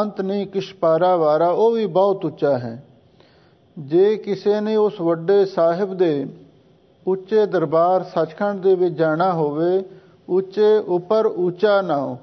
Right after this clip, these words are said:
ਫਿਰ ਉੱਚਾ ਨਾਮ ਹੀ ਉੱਚਾ ਸਾਧਨ ਹੈ। ਇਸੇ ਲਈ ਤਾਂ ਸਤਿਗੁਰੂ ਨੇ ਆਖਿਆ, "ਗੁਰਸਿੱਖਾ, ਉਠਤ ਬੈਠਤ ਸੋਵਤ ਨਾਮ, ਕਹੋ ਨਾਨਕ ਜਨ ਕੈ ਸਦ ਕਾਮ।"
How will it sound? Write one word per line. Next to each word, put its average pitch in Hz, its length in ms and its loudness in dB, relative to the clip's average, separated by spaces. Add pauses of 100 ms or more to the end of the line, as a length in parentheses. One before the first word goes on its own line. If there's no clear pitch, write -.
(180)
ਫਿਰ 185 140 -2
ਉੱਚਾ 202 460 -2
ਨਾਮ 175 460 0
ਹੀ 226 380 -2
ਉੱਚਾ 180 340 0
ਸਾਧਨ 180 480 0
ਹੈ। 120 160 -16 (1900)
ਇਸੇ 170 340 -2
ਲਈ 196 160 0
ਤਾਂ 190 160 0
ਸਤਿਗੁਰੂ 165 480 -4
ਨੇ 170 100 -4
ਆਖਿਆ, 160 340 0
"ਗੁਰਸਿੱਖਾ, 160 1000 -2 (600)
ਉਠਤ 196 560 0 (240)
ਬੈਠਤ 165 720 0 (480)
ਸੋਵਤ 202 420 4
ਨਾਮ, 139 380 -2 (1120)
ਕਹੋ 220 200 0
ਨਾਨਕ 196 440 0
ਜਨ 180 300 0
ਕੈ 180 200 2
ਸਦ 165 280 -2
ਕਾਮ।" 131 360 -6